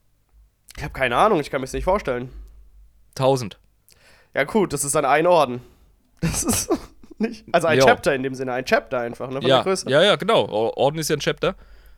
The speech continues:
Speaker 2: Und,
Speaker 1: Ja.
Speaker 2: ähm, verdammt normal. Stell dir vor, ein Chapter von allen, die es gibt, von allen Astartes, kriegt diese Aufgabe.
Speaker 1: Ja, ihr seid jetzt die Dämonenarschtreter. So, bitte was?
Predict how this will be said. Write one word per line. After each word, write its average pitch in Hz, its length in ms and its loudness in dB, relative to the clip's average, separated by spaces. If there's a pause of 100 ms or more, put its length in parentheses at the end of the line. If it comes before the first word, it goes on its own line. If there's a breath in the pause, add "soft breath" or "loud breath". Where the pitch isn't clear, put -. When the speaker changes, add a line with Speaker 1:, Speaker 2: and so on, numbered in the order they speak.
(160 soft breath)
Speaker 2:
Und, 135 380 4
Speaker 1:
Ja. 131 220 2
Speaker 2:
ähm, 127 260 -6 (220)
verdammt 139 280 0
normal. 151 440 2 (420)
Stell 151 200 0
dir 147 100 2
vor, - 360 4
ein 165 200 4
Chapter 151 360 0
von 151 160 -4
allen, 156 360 4
die 165 140 -4
es 147 140 -6
gibt, - 460 -8 (120)
von - 200 -10
allen 143 140 2
Astartes, 143 640 -2 (160)
kriegt - 300 -8
diese 156 220 2
Aufgabe. 143 460 0 (640)
Speaker 1:
Ja, 170 300 4
ihr 214 160 4
seid 220 200 4
jetzt 196 240 -2
die 190 80 -2
Dämonenarschtreter. 156 960 4
So, 135 120 -6
bitte 160 200 0
was? 202 320 2